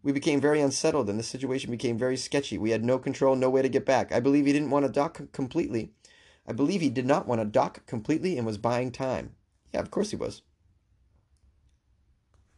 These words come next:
At one point, Bailey yelled out, "I can do this as long as I want. I do this for a living."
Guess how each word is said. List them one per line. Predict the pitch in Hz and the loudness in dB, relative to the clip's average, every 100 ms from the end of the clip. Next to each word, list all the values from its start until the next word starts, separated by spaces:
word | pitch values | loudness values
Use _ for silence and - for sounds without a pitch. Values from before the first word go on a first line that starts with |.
| _ _ _ _ _ _ _ _ _ _ _ _ _ _ - - - | _ _ _ _ _ _ _ _ _ _ _ _ _ _ -20 -12 0
At | 123 | 2
one | 151 143 | 4 4
point, | 151 110 | 2 4
Bailey | 131 135 131 | 4 4 4
yelled | 127 | 4
out, | 127 120 - _ - | 4 2 -4 _ -6
"I | 117 | -2
can | 143 | 0
do | 135 165 | 4 4
this | 165 170 | 4 0
as | 147 | 2
long | 160 160 | 2 4
as | 165 | 4
I | |
want. | 156 165 160 - - | 4 4 4 0 -6
I | - | -4
do | 107 151 | 0 2
this | 160 - | 2 0
for | 156 | 2
a | 151 | 4
living." | 151 147 135 120 | 4 4 2 0